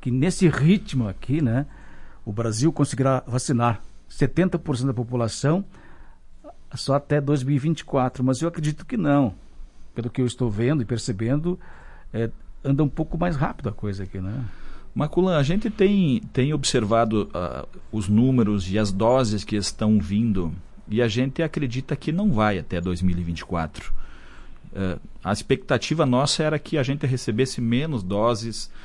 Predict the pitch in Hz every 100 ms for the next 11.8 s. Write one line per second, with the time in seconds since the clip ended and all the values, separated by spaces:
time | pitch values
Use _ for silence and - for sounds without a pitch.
0 | - - - - 101 110 107 107 120 127
1 | - 127 151 143 135 143 156 156 135 123
2 | 143 165 180 - 180 165 - 92 101 113
3 | - - - - - - - - 92 107
4 | 117 - 101 107 131 120 101 101 131 127
5 | 104 101 110 113 92 101 120 101 82 -
6 | - - - - - - 82 101 110 104
7 | - 98 98 - - 107 185 - - -
8 | - - 104 123 147 190 127 135 165 -
9 | 127 175 131 92 117 127 - 127 117 113
10 | 117 113 104 98 107 107 95 - - -
11 | - - - - 117 117 107